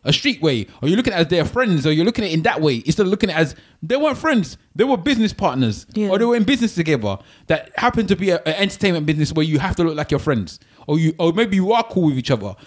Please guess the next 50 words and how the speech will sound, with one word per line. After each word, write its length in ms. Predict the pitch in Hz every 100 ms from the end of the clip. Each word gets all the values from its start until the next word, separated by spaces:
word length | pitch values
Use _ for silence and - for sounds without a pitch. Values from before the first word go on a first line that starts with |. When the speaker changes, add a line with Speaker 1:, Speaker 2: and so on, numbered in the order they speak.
| -
Speaker 1:
But 100 | 214
even, 220 | 294 254 226
even 220 | 254 269 277
if 100 | 254
I'm 100 | 240
cool 180 | - 269
with 100 | 226
my 140 | 240
ex-managers, 520 | 233 - 254 240 165 -
I 80 | 233
don't 120 | 302
expect 280 | 254 - 294
them 100 | 226
to 100 | 208
come 220 | - 240
later 340 | 214 240 208 226
on 240 | 185 233 - _
to, 120 | 220
to, 320 | 220 - 269 269 - -
to 100 | 226
give 180 | 277
me 140 | 240 247
my, 160 | 247
my 160 | 226 240
medical 380 | 247 294 240 220
bills 240 | 185 180
or 40 | 190
blah, 200 | 208 220
blah, 200 | 240 180
blah. 40 | 185
You 100 | 185
Speaker 2:
Yeah. 80 |
Speaker 1:
have 100 | 180
to 60 | 180
have 100 | 196
this 140 | 190
separate 340 | - 202 185 175
understanding 480 | 180 165 190 175 143
of 180 | 139 -
business 380 | 202 135 131 - - -
and 100 | 160
friendship. 480 | 269 254 135 - _ - - -
And 140 | 147
I 40 |
think 260 | 160 185 143
with 180 | 165 139
regarding 460 | 135 - 269 233 208
that 200 | 226 175
particular 360 | 202 220 226
situation 720 | 214 220 226 220 233 240 339